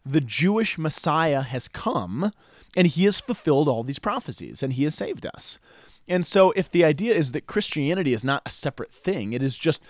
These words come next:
the fulfillment of Judaism and all of the covenants and all that God had been preparing us for, then it's quite logical that you would think, "Well, wait,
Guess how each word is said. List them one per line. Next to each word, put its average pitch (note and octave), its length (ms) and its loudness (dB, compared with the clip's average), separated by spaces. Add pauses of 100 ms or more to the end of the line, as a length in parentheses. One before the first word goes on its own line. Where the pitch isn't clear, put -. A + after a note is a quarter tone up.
(160)
the D3+ 160 2
fulfillment D#3+ 800 -2
of B2 140 -6
Judaism C#3 560 0
and C#3+ 120 0
all F3 260 4
of E3 120 6
the C#3+ 60 -2
covenants A#2 540 -6
and D#3 100 -2
all D#3+ 240 -2
that F3+ 120 2
God C#3 200 0
had C3 80 -4
been A#2+ 140 -6
preparing E3+ 440 -8
us G2 140 -8
for, G2 400 -8 (480)
then G3 240 6
it's F#3+ 140 -2
quite - 280 0
logical C#3 600 -2
that B2 80 -4
you C3 80 -2
would B2 100 -6
think, C#3+ 160 -6
"Well, E3+ 140 2
wait, E3+ 240 -2